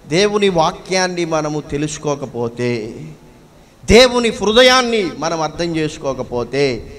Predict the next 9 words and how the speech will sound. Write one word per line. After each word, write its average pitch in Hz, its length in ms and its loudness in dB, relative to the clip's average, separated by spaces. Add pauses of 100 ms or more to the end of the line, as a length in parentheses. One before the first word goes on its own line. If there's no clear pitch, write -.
(260)
మన 151 180 0
జీవితంలో 165 880 0 (340)
తప్పులు 226 340 0
చేస్తూనే 202 600 -2
ఉంటాం. 147 440 0
గమనించండి, 220 760 0 (320)
ఈ 196 100 -2
తప్పులు 262 520 2
అన్నటువంటివి 214 920 0